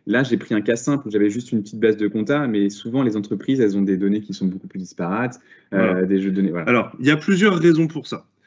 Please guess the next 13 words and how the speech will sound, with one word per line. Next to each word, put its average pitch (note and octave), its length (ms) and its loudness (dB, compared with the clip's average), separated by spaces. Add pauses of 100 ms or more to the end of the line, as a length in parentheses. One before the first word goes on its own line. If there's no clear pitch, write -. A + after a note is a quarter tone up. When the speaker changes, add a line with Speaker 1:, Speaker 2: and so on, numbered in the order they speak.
(420)
Speaker 2:
Euh, G#2+ 1500 0
c'est A#2+ 120 -4
vrai C#3 100 4
que - 60 -10
c'est C3+ 100 -2
des B2+ 140 4
questions C#3+ 320 2
qu'on C#3+ 160 0
nous B2 120 4
pose C3+ 220 2
régulièrement. B2+ 600 0
En B2+ 100 -4
fait, G#3+ 160 2